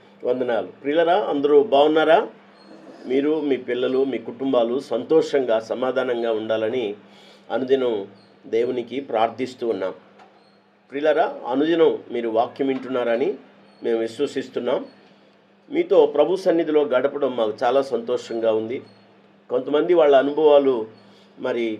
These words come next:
కామెంట్ ద్వారా తెలియజేస్తూ ఉన్నారు. దాన్ని బట్టి సంతోషిస్తున్నాం, మీ కొరకు మేము ప్రార్థన చేస్తున్నాం. కొంతమంది ఈ వర్తమానాలు మాకు చాలా ఆ-, ఆశీర్వాదకరంగా ఉన్నాయని తెలియజేస్తున్నారు.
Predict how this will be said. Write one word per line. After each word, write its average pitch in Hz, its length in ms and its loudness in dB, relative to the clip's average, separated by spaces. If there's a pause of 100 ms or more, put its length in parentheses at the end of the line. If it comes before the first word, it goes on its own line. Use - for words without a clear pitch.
(120)
కామెంట్ 139 320 6
ద్వారా 131 200 2
తెలియజేస్తూ 123 720 -2
ఉన్నారు. 120 360 -2 (800)
దాన్ని 123 240 0
బట్టి 143 260 2
సంతోషిస్తున్నాం, 135 880 -2
మీ 135 80 0
కొరకు 117 300 -4
మేము 110 200 -4
ప్రార్థన 117 460 -2
చేస్తున్నాం. 117 460 -6 (1300)
కొంతమంది 139 640 -2 (840)
ఈ 131 60 -12
వర్తమానాలు 156 640 2
మాకు 131 240 0 (100)
చాలా 123 460 2
ఆ-, 113 300 2
ఆశీర్వాదకరంగా 135 920 2
ఉన్నాయని 120 400 -2
తెలియజేస్తున్నారు. 113 880 -6